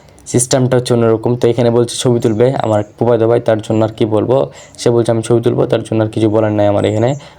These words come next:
তো আমাকে নামতে মানা করছে, আমি নামলাম না, যাও।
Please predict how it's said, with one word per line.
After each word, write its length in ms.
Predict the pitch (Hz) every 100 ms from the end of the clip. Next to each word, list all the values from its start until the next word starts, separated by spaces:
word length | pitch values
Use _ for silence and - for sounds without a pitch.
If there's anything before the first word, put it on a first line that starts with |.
| - -
তো 80 |
আমাকে 400 | 110 110 113 110
নামতে 260 | 117 110 110
মানা 260 | 110 117 123
করছে, 420 | 131 131 147 143
আমি 140 | 120
নামলাম 360 | 117 113 113 113
না, 220 | 120 131 - -
যাও। 220 | 131 160